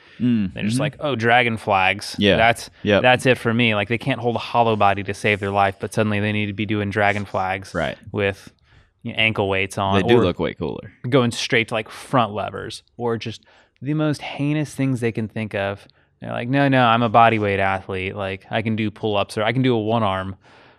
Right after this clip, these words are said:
Speaker 2: It's like, stuff like that. And so they just escalate everything very quickly. Um, but yeah, to quote Dan John, like, the best correctives are the regressions of the primary movements. Like,
Speaker 1: Yep.
Speaker 2: for a lot of people, yeah, they'll j-,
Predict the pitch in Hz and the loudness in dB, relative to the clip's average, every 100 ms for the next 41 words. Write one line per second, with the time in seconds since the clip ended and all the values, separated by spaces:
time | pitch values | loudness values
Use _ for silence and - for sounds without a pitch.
0 | _ - - - _ _ _ _ - - | _ -14 -12 -12 _ _ _ _ -20 -14
1 | 135 - - 127 113 113 107 107 117 117 | -14 -6 0 2 2 0 0 0 -4 -4
2 | - 143 - 139 127 123 117 117 123 175 | -4 -4 -2 -2 0 0 -2 -8 -6 -2
3 | 170 131 135 120 113 104 104 - - _ | -2 -2 -4 -4 -2 -4 -6 -14 -18 _
4 | - 120 107 98 101 117 120 _ _ _ | -10 -6 -4 -4 -6 -10 -14 _ _ _
5 | 165 143 123 202 160 147 131 120 175 147 | -2 -2 0 -2 0 -2 -4 -2 -4 -4
6 | 123 - - _ _ _ 123 156 180 - | -6 -10 -20 _ _ _ -6 -4 -4 -2
7 | 127 160 123 110 120 110 107 120 123 110 | 0 0 -4 -4 -4 -4 -2 -2 -2 -4
8 | 110 101 104 107 _ _ - 143 120 104 | -6 -4 -6 -10 _ _ -6 -4 -4 -4
9 | 120 175 131 110 - - 110 107 - - | -2 0 0 -2 -10 -10 -10 -12 -20 -10
10 | 92 87 _ - 180 190 160 175 135 117 | -6 -6 _ -4 2 2 2 -2 -2 -4
11 | - _ _ - - - - - - - | -8 _ _ -20 -18 -20 -20 -20 -20 -12
12 | - - - - - 165 123 131 | -10 -10 -16 -14 -10 -2 -2 -2